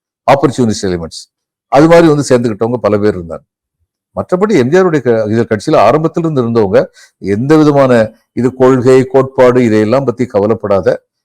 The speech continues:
எம் ஜி ஆருடைய விசுவாசிகள், வெ-, அதிதீவிர விசுவாசிகள். அதுக்கு ரெண்டு காரணம், அவர் படத்துல நடிச்சு தன்னை பத்தி ஒரு இமேஜை வளர்த்திருந்தாரு ஒண்ணு, இன்னொன்னு அவர் ஏழைகளுக்காக கவலைப்பட்டாருங்கிறது சந்தேகமே கிடையாது. அவருக்கு வந்து அ-, அந்த ம-, தான் பசியினால கடுமைப்பட்டதுனால பசி கொடுமை இருக்கக்கூடாதுன்னு நினைச்சாரு.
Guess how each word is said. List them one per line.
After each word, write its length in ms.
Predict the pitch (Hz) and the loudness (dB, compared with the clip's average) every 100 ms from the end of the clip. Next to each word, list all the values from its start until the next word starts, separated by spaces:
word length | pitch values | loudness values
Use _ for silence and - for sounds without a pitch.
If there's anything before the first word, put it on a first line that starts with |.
| _ | _
எம் 160 | 110 131 | -2 0
ஜி 100 | 151 | 2
ஆருடைய 320 | 143 113 101 | 2 0 -2
விசுவாசிகள், 560 | 90 - 95 - 110 95 | -4 -4 -4 -4 -8 -4
வெ-, 160 | 98 90 | -2 0
அதிதீவிர 520 | 107 156 156 143 139 | 0 -2 2 2 2
விசுவாசிகள். 560 | 98 - 92 - 92 104 _ _ _ _ - | 0 -4 -8 -10 -14 -14 _ _ _ _ -2
அதுக்கு 220 | 151 120 | -2 0
ரெண்டு 240 | 110 151 | 0 0
காரணம், 440 | 185 170 139 120 113 | 2 4 4 0 -2
அவர் 200 | 123 117 | 0 0
படத்துல 400 | 110 123 139 156 | 0 -2 -2 -2
நடிச்சு 220 | 123 123 120 | -2 -4 -2
தன்னை 200 | 107 104 | -2 -2
பத்தி 180 | 107 117 | -2 -2
ஒரு 120 | 92 | -2
இமேஜை 280 | 90 110 110 | -2 -2 -2
வளர்த்திருந்தாரு 500 | 90 92 98 95 87 | -4 -6 -6 -6 -6
ஒண்ணு, 240 | 80 80 - _ _ _ | -10 -18 -20 _ _ _
இன்னொன்னு 440 | 123 190 233 147 190 - | -2 2 2 2 -2 -2
அவர் 200 | 110 107 | -2 0
ஏழைகளுக்காக 720 | 101 147 202 190 175 156 151 - | 2 4 4 4 2 0 0 0
கவலைப்பட்டாருங்கிறது 720 | 110 117 107 110 98 101 127 95 | -2 -2 -4 -4 -4 -6 -8 -8
சந்தேகமே 300 | 92 101 98 | -6 -4 -6
கிடையாது. 340 | 92 80 69 _ _ _ _ _ | -8 -12 -14 _ _ _ _ _
அவருக்கு 280 | 104 107 110 | 0 0 0
வந்து 160 | 110 | 0
அ-, 160 | 110 95 - _ | 2 2 -4 _
அந்த 200 | - 98 101 | -10 -4 -2
ம-, 220 | 90 92 | -2 -6
தான் 300 | - 110 127 123 | 0 2 2 2
பசியினால 480 | 123 160 151 151 147 | 0 2 2 2 2
கடுமைப்பட்டதுனால 680 | 120 123 123 120 117 110 131 | 0 0 -2 -2 0 0 0
பசி 300 | 143 107 156 | 0 -2 -2
கொடுமை 280 | 147 131 117 | -4 -2 0
இருக்கக்கூடாதுன்னு 440 | 107 113 113 113 | -2 -2 -2 0
நினைச்சாரு. 320 | 92 87 85 | -2 -8 -12